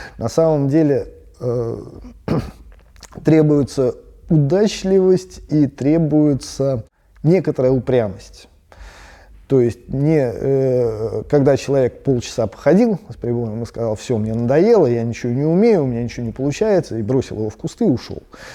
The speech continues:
Все, ну, такой человек поиском заниматься не будет. Просто,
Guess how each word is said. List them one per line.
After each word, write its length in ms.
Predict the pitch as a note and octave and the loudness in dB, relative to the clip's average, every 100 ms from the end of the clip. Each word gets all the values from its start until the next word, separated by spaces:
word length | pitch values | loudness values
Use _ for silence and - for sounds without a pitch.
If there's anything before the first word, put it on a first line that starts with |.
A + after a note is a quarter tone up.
| - - | -20 -20
Все, 300 | - C#3 G2+ | -4 0 0
ну, 240 | F#2+ E3+ - - | 0 -4 -6 -10
такой 260 | A#2 A#2 C#3 | -8 -4 -4
человек 320 | - A#2+ A#2 | -4 -6 -4
поиском 320 | A#2+ G#2+ F#2+ | -6 -6 -10
заниматься 400 | F#2 F#2+ G#2 - - | -10 -8 -8 -10 -12
не 40 | |
будет. 320 | F#2+ D2 D2 - _ _ - | -12 -12 -16 -20 _ _ -16
Просто, 360 | - A#2 G2+ - | -6 -6 -6 -14